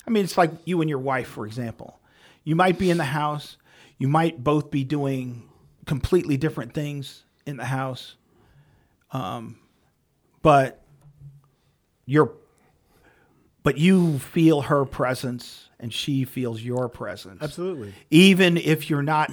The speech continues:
Speaker 1: actually actively relating to each other in that moment. Like,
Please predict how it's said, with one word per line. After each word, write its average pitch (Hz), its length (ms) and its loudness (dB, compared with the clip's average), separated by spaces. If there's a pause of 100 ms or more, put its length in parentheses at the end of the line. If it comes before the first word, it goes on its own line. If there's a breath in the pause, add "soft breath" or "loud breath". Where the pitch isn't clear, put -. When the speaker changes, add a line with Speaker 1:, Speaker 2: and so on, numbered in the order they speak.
Speaker 1:
actually 143 680 -2
actively 135 680 0
relating 123 580 0
to 123 180 -8
each 110 240 -8
other 117 300 -6
in 117 280 -4
that 104 260 -8
moment. 104 340 -16 (300)
Like, 131 240 -6